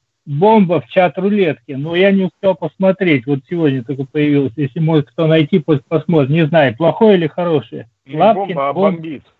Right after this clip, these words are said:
Speaker 2: Бомбит.
Speaker 1: А, бомбит. А вы видели?
Speaker 2: Да.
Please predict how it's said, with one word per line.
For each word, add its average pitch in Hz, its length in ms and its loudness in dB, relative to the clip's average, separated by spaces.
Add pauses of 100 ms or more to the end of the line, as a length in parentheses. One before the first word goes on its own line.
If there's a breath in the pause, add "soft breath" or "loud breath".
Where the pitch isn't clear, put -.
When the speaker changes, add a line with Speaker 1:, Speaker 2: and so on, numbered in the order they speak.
(200)
Speaker 2:
Бомбит. 147 600 -10
Speaker 1:
А, 180 200 2
бомбит. 175 560 2 (640)
А 160 140 -6
вы 180 100 0
видели? 214 500 2 (2000)
Speaker 2:
Да. 104 420 -14